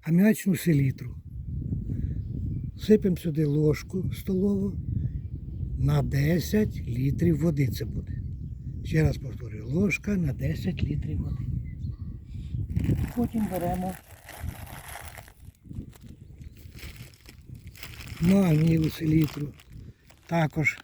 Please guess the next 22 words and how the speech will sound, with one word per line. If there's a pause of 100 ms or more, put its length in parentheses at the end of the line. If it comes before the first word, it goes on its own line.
столова
ложка
на
десять
літрів
води
буде. (1400)
І
робимо (760)
бакову
суміш. (840)
Ось
можемо
почитати. (720)
Нітрат
магнію (640)
або
магній
азотнокислий. (320)
Ефективне
азотно-магнієве
добриво